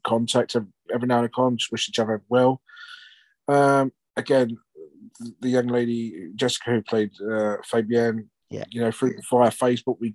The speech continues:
Speaker 1: we, we had the opportunity to meet up again.
Speaker 2: Yeah.
Speaker 1: Um, so I am very blessed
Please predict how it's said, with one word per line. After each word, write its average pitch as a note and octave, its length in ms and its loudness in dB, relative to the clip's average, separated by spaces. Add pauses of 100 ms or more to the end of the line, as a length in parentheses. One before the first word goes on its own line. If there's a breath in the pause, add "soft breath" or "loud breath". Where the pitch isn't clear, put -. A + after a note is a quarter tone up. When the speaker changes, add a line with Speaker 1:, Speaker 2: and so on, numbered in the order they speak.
(140)
Speaker 1:
we, B2 240 2
we C3 80 4
had A#2 100 6
the B2 60 4
opportunity B2+ 380 -2
to B2+ 120 -8
meet B2+ 140 0
up - 160 0
again. A#2 240 -4 (500 loud breath)
Speaker 2:
Yeah. A2 140 -8 (200)
Speaker 1:
Um, C#3+ 360 4
so C#3+ 320 0 (340)
I C#3+ 160 2
am D#3 220 0
very D#3 280 0
blessed - 340 -12